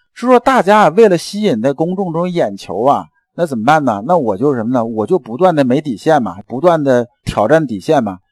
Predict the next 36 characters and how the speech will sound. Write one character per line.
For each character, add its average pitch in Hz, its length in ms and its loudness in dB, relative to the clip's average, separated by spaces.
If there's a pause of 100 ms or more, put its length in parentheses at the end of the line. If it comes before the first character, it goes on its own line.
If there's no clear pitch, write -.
(140)
谁 160 180 2
先 185 180 2
挑 139 180 0
战 147 160 2
底 107 100 -4
线， 127 300 2
谁 120 140 -2
就 135 80 -2
先 127 180 -2
出 135 160 -8
名 95 220 -8
嘛， 101 160 -6
就 110 120 -12
这 123 100 -8
么 123 120 -4
个 123 80 -2
意 135 160 -2
思。 95 180 -12 (360)
你 156 140 -6
看 220 200 2
这 240 100 -2
个 196 220 2
对 240 140 2
老 180 160 4
百 196 120 4
姓 208 180 -4
来 123 160 0
说 131 140 -8
的 117 100 -6
话， 104 260 -4 (440)
他 - 140 -2
往 165 380 4
往 123 280 0
这 180 160 2
些 165 200 -4
啊， 101 200 0